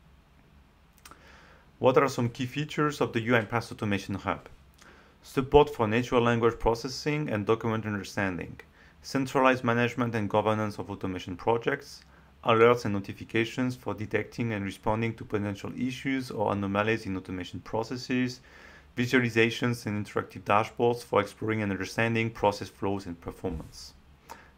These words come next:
Là, vous voyez, ça c'était la définition, euh, ou une, une variation de la définition du U I path Insights. On la retrouve ici. Euh,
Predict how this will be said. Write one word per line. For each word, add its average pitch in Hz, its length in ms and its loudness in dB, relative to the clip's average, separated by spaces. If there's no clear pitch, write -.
Là, 117 120 8
vous 120 120 0
voyez, 117 240 8
ça 131 140 -8
c'était 117 300 -8
la 98 80 0
définition, 101 800 -4
euh, 90 120 -6
ou 95 140 -2
une, 98 180 0
une 98 120 0
variation 101 400 4
de 107 40 -2
la 98 60 -4
définition 98 520 -4
du 98 120 -6
U 95 120 -4
I 92 60 -2
path 95 260 -2
Insights. 107 560 -10
On 95 80 -8
la 90 100 0
retrouve 90 380 -6
ici. 127 340 -8
Euh, 113 380 6